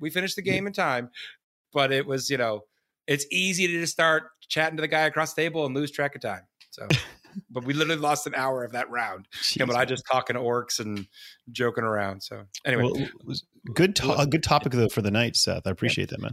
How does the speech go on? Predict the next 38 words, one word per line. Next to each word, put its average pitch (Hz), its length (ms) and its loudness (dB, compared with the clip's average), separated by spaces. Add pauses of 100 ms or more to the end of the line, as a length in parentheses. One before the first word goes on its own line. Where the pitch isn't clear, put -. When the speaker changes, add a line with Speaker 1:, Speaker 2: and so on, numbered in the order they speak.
(160)
Speaker 1:
Let's 269 220 4
get 180 160 2
into 175 160 0
the 151 120 2
I 135 120 4
T 139 120 -2
C 127 140 0
recap 110 360 -2
for 107 120 -6
the 98 80 -8
week. - 220 -12 (1600)
Tech - 180 -2
Priest, 110 240 -2
if 101 80 -12
you, 113 120 -2
do - 60 -14 (160)
you 107 40 -2
have 104 100 -4
it? 110 100 -14 (120)
Right. 107 160 -12 (180)
Tech - 180 -10
Priest. - 260 -12 (920)
You're 131 120 4
not 127 120 4
the - 60 -16
Tech - 220 -4
Priest. - 480 -16 (220)
Speaker 2:
There - 180 -8
we - 80 -8
go. - 120 -8
There - 120 -4
we - 40 -2
go. 147 60 4
Speaker 1:
There 143 200 6
we 113 80 2
go. 101 140 0
All 123 140 2
right. 104 180 2